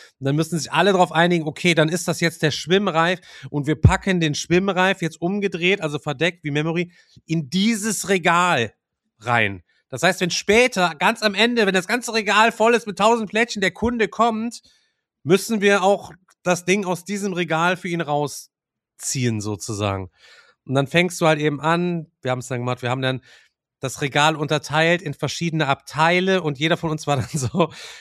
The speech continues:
der Abteilungsleiter für eine Sektion. Der eine hat so den Früchte- und Gemüsebereich gemacht, der andere hatte, glaub ich, Sportartikel und Elektrogeräte,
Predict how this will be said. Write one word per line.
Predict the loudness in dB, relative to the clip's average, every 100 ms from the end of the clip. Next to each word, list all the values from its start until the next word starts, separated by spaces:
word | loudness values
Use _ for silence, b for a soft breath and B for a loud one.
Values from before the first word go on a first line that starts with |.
| B
der | 0
Abteilungsleiter | 0 0 0 2 2 -2 0 2 4 2
für | 2 2
eine | 2 2 2 0
Sektion. | -2 -4 -10 -6 0 2 2
Der | 0 0
eine | 2 2 0
hat | 0
so | -2 -2 -4 b b b _ _ _ _ _ _ _ _ _ _ -2
den | -2
Früchte- | -2 0 2 2 0 2 4
und | 2 0
Gemüsebereich | -2 -2 0 0 -2 -2 0 0 4 4 2 0
gemacht, | -4 0 -2 -2 -4
der | 0
andere | 0 0 0
hatte, | 0 0
glaub | -2 -4
ich, | -6 B B B B _
Sportartikel | -16 -8 2 2 2 -2 -2 -6 -6 -4
und | -4 -4 -4
Elektrogeräte, | -2 -2 -4 -10 -8 -6 -4 -2 -2 -6 -6 -6 -6